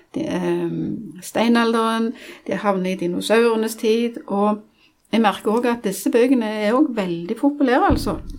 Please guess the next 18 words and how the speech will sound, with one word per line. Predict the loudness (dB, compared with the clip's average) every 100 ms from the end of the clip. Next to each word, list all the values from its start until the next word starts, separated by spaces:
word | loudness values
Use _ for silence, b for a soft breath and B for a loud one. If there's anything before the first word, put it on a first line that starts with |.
| B B B B B B
Eh, | -2 0 2 0 -2 -6
og | -2
dette | 0 0 0
er | 2
jo, | 4 2
er | 2 4 6
jo | 6 4 -2 _ -20 _ _
lese-selv-bøker, | 2 2 2 0 4 4 6 4 4
som | -2 -4
jeg | -4
kaller, | -4 -4 -2
eller | -2 -2
lettlest-bøker. | -4 -6 -8 -4 -2 2 2 2 -4 B B B B B _ -6
Der | -4 0 0
er | 2 4 4 4 2 -2 -12 -14
store, | -4 0 0
luftige | 0 -2 -2 2
skrift, | 4 4 2